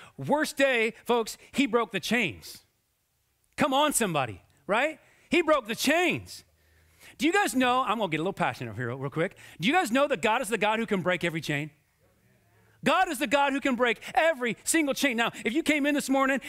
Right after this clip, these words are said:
and you didn't know that, huh, I made a list for you, all right? Do you know that God is the God who can break every chain of illness? This is why we prayed for Mike this morning. God is the God who can break the chain of illness. God is the God who can break the chain of codependency. God is the God who can break the chain of addiction.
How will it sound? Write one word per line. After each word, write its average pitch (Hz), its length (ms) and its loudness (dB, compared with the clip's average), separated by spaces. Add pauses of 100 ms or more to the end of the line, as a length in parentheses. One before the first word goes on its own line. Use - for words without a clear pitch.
and 220 100 0
you 277 120 2
didn't 285 180 2
know 247 140 2
that, 269 280 0
huh, 185 240 0
I 170 80 -2
made 190 160 -2
a 143 40 -2
list 180 240 -4
for 107 160 -8
you, 92 100 -12 (160)
all 143 140 -2
right? 180 240 -2 (1300)
Do 160 80 -2
you 277 60 2
know 330 140 4
that 254 100 -2
God 240 220 2
is 247 80 -4
the 226 100 -2
God 220 200 0
who 226 80 -4
can 220 140 0
break 208 220 0
every 202 180 0
chain 185 280 -2
of 170 100 -4
illness? 180 280 -2
This - 40 -10
is - 20 -6
why 196 120 -2
we 156 100 -4
prayed 202 280 -2
for 165 120 -6
Mike 135 200 -6
this - 140 -12
morning. 101 240 -12 (1200)
God 277 180 2
is 208 80 -6
the 214 80 -6
God 220 180 -2
who 233 80 -4
can 208 140 -2
break 220 200 0
the 185 60 -10
chain 233 260 0
of 190 100 -6
illness. 190 300 -2 (140)
God 262 180 0
is 196 80 -6
the 226 80 -4
God 226 180 0
who 233 80 -4
can 220 140 -2
break 240 220 -2
the 196 80 -6
chain 233 260 0
of 160 80 -6
codependency. 196 760 -4 (720)
God 277 180 2
is 202 60 -4
the 247 80 -2
God 247 200 0
who 240 60 -4
can 240 140 -2
break 247 180 0
the 220 80 -4
chain 240 240 0
of 190 60 -2
addiction. 160 480 -4